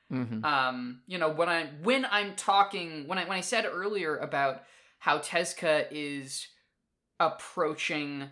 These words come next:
Speaker 2: he's trying to teach kids critical thinking and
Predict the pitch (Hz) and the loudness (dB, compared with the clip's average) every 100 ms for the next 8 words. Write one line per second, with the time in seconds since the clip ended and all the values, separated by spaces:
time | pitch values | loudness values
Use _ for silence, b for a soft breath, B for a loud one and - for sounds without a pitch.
0 | _ _ _ _ _ _ - 190 185 - | _ _ _ _ _ _ -10 -6 -4 0
1 | 208 208 - - - - 185 180 - - | 0 0 -6 -8 -10 -6 -6 -4 -6 -4
2 | 165 151 143 - - b b _ - 196 | -2 -2 -2 -6 -8 b b _ -4 -4
3 | 180 185 156 156 143 139 127 123 131 160 | -2 -6 -6 -6 -6 -8 -8 -10 -8 -10
4 | 143 | -8